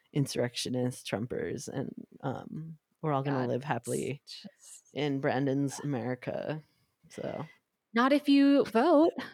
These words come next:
Speaker 1: <laughs> I, I, I voted. I voted my ass off, and I got, um, eight,
Speaker 2: And
Speaker 1: eight
Speaker 2: all
Speaker 1: more,
Speaker 2: I
Speaker 1: eight more
Speaker 2: got
Speaker 1: years,
Speaker 2: was
Speaker 1: eight more years of Brandon, um, and we're gonna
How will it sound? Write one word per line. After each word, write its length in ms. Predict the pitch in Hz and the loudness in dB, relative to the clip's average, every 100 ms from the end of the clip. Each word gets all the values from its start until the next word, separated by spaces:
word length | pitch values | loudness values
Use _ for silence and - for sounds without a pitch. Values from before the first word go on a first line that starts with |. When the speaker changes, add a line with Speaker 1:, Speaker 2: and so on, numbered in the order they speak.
| - - - | -16 -16 -12
Speaker 1:
<laughs> 240 | 339 370 - - - - - - - 254 - | 2 4 4 0 -8 -20 -16 -16 -10 -8 4
I, 200 | 226 233 - | 6 6 -2
I, 460 | - - 202 202 - | -8 2 4 4 4
I 140 | 190 | 2
voted. 500 | 190 170 - 202 196 - _ _ - | 6 6 6 4 2 -6 _ _ 2
I 120 | 190 | 6
voted 260 | 185 196 233 | 8 8 6
my 140 | 208 | 4
ass 340 | 185 180 180 | 6 6 6
off, 400 | 185 180 180 - - | 8 8 8 4 -2
and 180 | 165 160 | 2 4
I 120 | 156 | 4
got, 440 | 156 147 151 - - _ - _ _ - - _ _ _ - - | 8 8 8 6 -2 _ -20 _ _ -20 -20 _ _ _ -18 -2
um, 560 | 165 160 143 139 131 139 - _ 131 - - - - | 2 4 4 0 -4 -6 -12 _ -8 -6 -8 -12 2
eight, 100 | 185 | 4
Speaker 2:
And 140 | 202 | 6
Speaker 1:
eight 20 | 214 | 10
Speaker 2:
all 200 | 254 285 | 12 12
Speaker 1:
more, 140 | 202 | 12
Speaker 2:
I 120 | 196 - | 10 6
Speaker 1:
eight 80 | 180 220 | 4 6
more 120 | 196 | 6
Speaker 2:
got 100 | 180 | 6
Speaker 1:
years, 340 | 170 160 - | 6 6 4
Speaker 2:
was 180 | 233 220 - | -2 0 6
Speaker 1:
eight 140 | 208 | 8
more 160 | 233 233 | 10 10
years 400 | 208 196 190 190 | 10 10 8 4
of 120 | 185 - | -4 -2
Brandon, 680 | 170 165 160 160 156 156 147 _ - | 4 4 6 4 4 2 -6 _ -6
um, 460 | 165 139 135 156 165 _ _ _ _ _ _ _ _ _ _ _ _ - | -4 -4 -4 -8 -14 _ _ _ _ _ _ _ _ _ _ _ _ -10
and 200 | 156 156 | -4 -2
we're 140 | 151 160 | 0 2
gonna 480 | 165 160 156 143 | 4 4 4 0